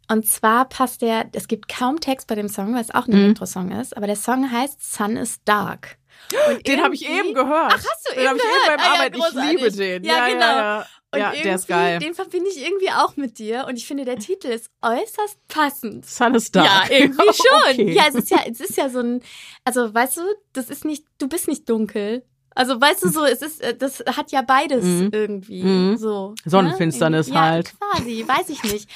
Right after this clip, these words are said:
Speaker 1: Aber du weißt, was ich meine.
Speaker 2: Aber den
Speaker 1: Und
Speaker 2: Song
Speaker 1: irgendwie
Speaker 2: mag
Speaker 1: der
Speaker 2: ich
Speaker 1: Song ist
Speaker 2: auch.
Speaker 1: auch
Speaker 2: Ja, ja,
Speaker 1: geil.
Speaker 2: der ist cool.
Speaker 1: Ja, ja,
Speaker 2: Ja.
Speaker 1: ja.
Speaker 2: Den hab ich eben beim Arbeiten gehört.
Speaker 1: Ja, siehste.
Speaker 2: Gut. Wer würde eher aus Versehen einen Geist beschwören? Das bin dann wohl ich.
Speaker 1: Ja,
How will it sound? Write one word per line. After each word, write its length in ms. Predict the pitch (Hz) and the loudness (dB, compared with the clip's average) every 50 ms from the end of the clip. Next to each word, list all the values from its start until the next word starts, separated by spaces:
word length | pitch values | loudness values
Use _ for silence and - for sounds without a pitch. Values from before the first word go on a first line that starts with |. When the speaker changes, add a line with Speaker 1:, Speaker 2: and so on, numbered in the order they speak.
| - 233 | -8 -4
Speaker 1:
Aber 140 | - 247 247 | 0 0 0
du 100 | 247 233 | 2 2
weißt, 180 | 247 240 233 - | 2 0 0 -2
was 100 | 208 202 | -8 -8
ich 140 | 190 - - | -10 -10 -10
meine. 280 | 196 190 190 196 202 208 | -8 -8 -6 -6 0 4
Speaker 2:
Aber 160 | 196 208 208 | 4 6 6
den 100 | 214 220 220 | 6 6 4
Speaker 1:
Und 60 | - | 4
Speaker 2:
Song 120 | 233 214 214 | 4 4 4
Speaker 1:
irgendwie 220 | 208 202 180 180 | 4 2 4 6
Speaker 2:
mag 100 | 196 196 | 6 6
Speaker 1:
der 80 | 190 185 | 6 6
Speaker 2:
ich 60 | 185 | 4
Speaker 1:
Song 80 | - - | 4 4
ist 40 | 165 170 | 4 4
Speaker 2:
auch. 80 | 170 - | 4 4
Speaker 1:
auch 60 | - | 2
Speaker 2:
Ja, 60 | 214 | 2
ja, 120 | 214 190 175 | 2 4 2
Speaker 1:
geil. 80 | 180 175 | 2 2
Speaker 2:
der 80 | 180 185 | 0 0
ist 160 | 180 - - | -2 -2 -6
cool. 100 | 165 160 | -6 -6
Speaker 1:
Ja, 160 | 156 110 107 | -6 -6 -8
ja, 120 | 107 104 - | -10 -10 -10
Speaker 2:
Ja. 100 | - - - _ _ - | -10 -10 -12 _ _ -20
Speaker 1:
ja. 100 | - - - | -10 -2 2
Speaker 2:
Den 80 | 196 | 2
hab 80 | 214 208 | 4 2
ich 100 | 214 208 | 2 2
eben 140 | - 220 220 | 0 2 2
beim 180 | 214 202 190 - | 2 2 0 0
Arbeiten 320 | - 160 151 139 - 147 | -2 -2 -4 -4 -8 -8
gehört. 400 | 151 156 165 165 165 165 165 - | -8 -8 -8 -8 -8 -8 -10 -12
Speaker 1:
Ja, 160 | 226 220 - - _ _ _ _ _ | -14 -16 -16 -16 _ _ _ _ _
siehste. 420 | - 170 165 - - 202 226 233 - _ _ _ _ _ _ _ _ _ _ _ - | -20 -20 -18 -16 -12 -12 -12 -12 -14 _ _ _ _ _ _ _ _ _ _ _ -10
Speaker 2:
Gut. 440 | - 131 127 - - - - - - _ - | -10 -10 -10 -10 -16 -18 -18 -18 -20 _ 0
Wer 160 | 175 214 226 | 2 2 4
würde 160 | 233 240 226 | 4 4 4
eher 260 | 190 - 214 226 202 190 | 4 4 4 4 4 2
aus 80 | 202 | 0
Versehen 240 | - 190 180 185 170 | -2 -4 -4 -4 -4
einen 160 | - 170 170 | -4 -4 -4
Geist 340 | 170 170 170 170 170 - - | -2 0 0 0 -2 -4 -8
beschwören? 380 | - 151 - - - 156 160 165 | -14 -14 -10 -6 -4 -4 -4 -4
Das 140 | 165 160 - | -4 -6 -6
bin 140 | - 170 170 | -6 -4 -4
dann 140 | 170 170 | -2 -2
wohl 140 | 160 165 - | -2 -4 -2
ich. 220 | - 143 196 320 233 | 0 0 0 0 -2
Speaker 1:
Ja, 540 | 214 190 185 180 180 185 190 196 214 226 | -4 -6 -4 -4 -2 -2 -2 -2 -2 -4